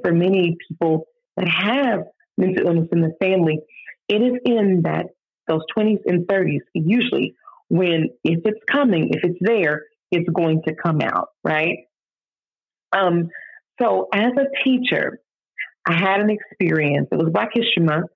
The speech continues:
I was teaching performing arts at the time, and I was getting ready to go into this unit about Black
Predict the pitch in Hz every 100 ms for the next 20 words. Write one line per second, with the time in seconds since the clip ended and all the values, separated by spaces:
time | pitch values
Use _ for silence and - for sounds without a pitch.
0 | _ _ - _ 170 160 - 185 160 160
1 | - 170 160 151 165 180 - - 165 175
2 | 143 151 226 254 _ _ - - _ 208
3 | 202 196 196 196 - _ _ _ 180 180
4 | 180 165 165 165 226 254 226 196 180 185
5 | 170 165 165 165 165 170 165 151 143 143
6 | - 151